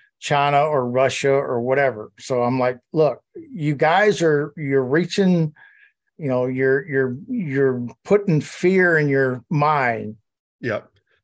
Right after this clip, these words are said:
Speaker 1: You need to get back down to earth and just
Speaker 2: <laughs>
Speaker 1: focus on little things, <laughs> you know, your
Speaker 2: Yep.
Speaker 1: little saving. Don't worry about what's happening in this,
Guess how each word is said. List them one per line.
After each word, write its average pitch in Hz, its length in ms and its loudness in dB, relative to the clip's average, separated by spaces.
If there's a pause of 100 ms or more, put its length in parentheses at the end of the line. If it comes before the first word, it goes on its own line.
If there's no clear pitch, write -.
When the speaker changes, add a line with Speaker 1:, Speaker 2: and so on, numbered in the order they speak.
(160)
Speaker 1:
You 135 140 0
need 160 140 2
to 147 60 -2
get 156 400 -2
back 180 280 4
down 160 340 2
to - 180 -10
earth 147 480 2
and 139 200 -2
just 139 280 -2 (300)
Speaker 2:
<laughs> - 320 -10
Speaker 1:
focus 202 480 6
on 156 540 4 (1000)
little 202 380 8
things, 127 540 0
<laughs> - 180 -2
you 240 140 4
know, 190 80 -8
your 147 280 0
Speaker 2:
Yep. - 180 -2
Speaker 1:
little 190 240 4
saving. 180 460 0
Don't 214 240 4
worry 208 260 6
about 160 280 4
what's 143 200 0
happening 160 520 2
in 147 120 -2
this, 143 240 -2